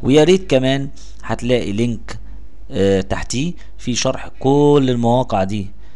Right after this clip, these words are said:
على اليوتيوب، خش واتفرج عليها. وهتلاقي لينك تالت موجود في وصف الفيديو، هتلاقي كورس كامل للتسويق الالكتروني، شوفه لانه هيفيدك في التسويق الالكتروني بكل ادواته. تمام، خصوصًا لو انت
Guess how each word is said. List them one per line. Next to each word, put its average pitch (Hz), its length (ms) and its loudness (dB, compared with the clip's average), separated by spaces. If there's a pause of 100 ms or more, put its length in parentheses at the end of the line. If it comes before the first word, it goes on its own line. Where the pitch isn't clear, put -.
(240)
على 101 420 2
اليوتيوب، 107 560 -4
خش - 340 -2
واتفرج 98 440 -2
عليها. 120 400 -4 (500)
وهتلاقي 117 540 0
لينك 113 400 -4 (240)
تالت 131 360 2
موجود 104 320 -2
في 101 100 -6
وصف 113 260 -2
الفيديو، 123 360 0
هتلاقي 107 460 -2
كورس 131 360 -4
كامل 110 380 -2
للتسويق 95 480 -4
الالكتروني، 104 600 -4 (300)
شوفه 151 460 0
لانه 98 240 -2
هيفيدك 95 640 -4
في - 100 -10
التسويق 113 360 -4
الالكتروني 98 560 -6 (680)
بكل 120 480 4 (240)
ادواته. 104 560 0 (680)
تمام، 120 380 -2 (160)
خصوصًا 123 380 -4
لو 104 240 0
انت 95 300 -4